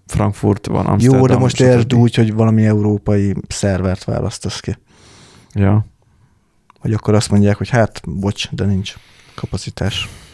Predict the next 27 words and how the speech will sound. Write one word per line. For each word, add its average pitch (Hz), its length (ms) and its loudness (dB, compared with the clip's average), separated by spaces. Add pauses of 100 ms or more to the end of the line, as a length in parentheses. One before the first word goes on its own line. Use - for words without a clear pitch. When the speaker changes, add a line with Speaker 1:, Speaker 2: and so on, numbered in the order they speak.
(920)
Speaker 1:
Úgyhogy, 117 340 0
öm, 113 720 2
jap, - 260 -2 (320)
ez 104 220 0
így, 107 240 0
ö, 104 240 2 (1000)
ez 104 120 0
így, 104 340 -4 (180)
ez 107 160 -2
így 104 200 0
érdekes 110 520 0
szitu, - 320 0
és 139 100 0
akkor 139 140 -2
itt - 80 -4
írja, 147 240 2
egy, - 200 -2
hogy, 113 200 0
ö, 107 380 2 (800)
hogy, 104 400 2
ö, 104 200 2
a 101 60 -2
kormányzati 113 400 -2
infrastruktúra 110 460 -2
kereskedelmi 104 480 -2
felhő 107 460 0
szolgáltatásokban, 107 1200 -2